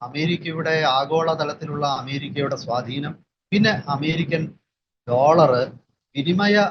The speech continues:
ഉപകരണമായിട്ട് നമ്മൾ ലോകത്തിലെ എല്ലാ രാജ്യങ്ങളും അംഗീകരിച്ചിരിക്കുന്നു. ഇതുമൂലം അമേരിക്കയിൽ കൊണ്ട് നിക്ഷേപിച്ചാൽ, എ-, എങ്ങനെ നിക്ഷേപിക്കുന്നു? അമേരിക്കയിലെ ഗവൺമെന്റ് ഇറക്കുന്ന ബോണ്ടുകളിൽ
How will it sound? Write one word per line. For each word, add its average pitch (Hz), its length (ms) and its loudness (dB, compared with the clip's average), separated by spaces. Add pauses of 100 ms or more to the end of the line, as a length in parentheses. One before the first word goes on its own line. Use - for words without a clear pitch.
(340)
ഉപകരണമായിട്ട് 143 840 -4
നമ്മൾ - 560 -12
ലോകത്തിലെ 131 480 -4
എല്ലാ 131 240 2
രാജ്യങ്ങളും 120 540 -4
അംഗീകരിച്ചിരിക്കുന്നു. 127 540 -14 (760)
ഇതുമൂലം 165 640 -4 (720)
അമേരിക്കയിൽ 214 800 2
കൊണ്ട് 165 320 -2 (420)
നിക്ഷേപിച്ചാൽ, 143 640 -4 (1300)
എ-, 180 200 8
എങ്ങനെ 202 200 4
നിക്ഷേപിക്കുന്നു? 156 600 0 (600)
അമേരിക്കയിലെ 170 880 2
ഗവൺമെന്റ് 156 640 0
ഇറക്കുന്ന 135 360 -4
ബോണ്ടുകളിൽ 131 800 -4